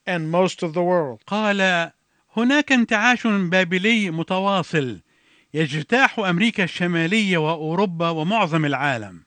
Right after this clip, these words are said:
Speaker 1: What is a Babylonian revival, you ask?
Speaker 2: وقد تسأل:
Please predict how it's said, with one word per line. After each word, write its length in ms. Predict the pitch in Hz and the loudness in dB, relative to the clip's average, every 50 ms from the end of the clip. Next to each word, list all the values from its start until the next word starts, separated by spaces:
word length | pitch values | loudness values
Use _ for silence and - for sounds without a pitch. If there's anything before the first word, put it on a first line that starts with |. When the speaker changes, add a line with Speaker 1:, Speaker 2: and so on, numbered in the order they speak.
| _ _ - | _ _ -6
Speaker 1:
What 220 | 143 156 180 190 | 0 2 2 4
is 160 | 196 180 147 | 4 4 4
a 60 | 180 180 | 2 2
Babylonian 720 | 143 180 190 190 160 190 190 196 202 208 202 208 208 196 | 4 4 4 4 4 4 4 4 4 4 2 2 0 0
revival, 580 | 180 180 185 160 180 180 190 202 190 196 214 208 | 0 0 2 4 6 6 6 4 2 0 -2 -2
you 200 | 208 214 208 208 | 0 0 2 2
ask? 420 | 214 220 226 220 - - - _ _ _ _ _ - | 2 2 0 -2 -8 -16 -20 _ _ _ _ _ -16
Speaker 2:
وقد 280 | - 139 - - 202 - _ | -14 -14 -12 -12 -14 -12 _
تسأل: 600 | - 190 196 - - 180 175 175 175 175 175 165 | -2 -2 -2 -2 -2 -2 0 0 0 0 -2 -4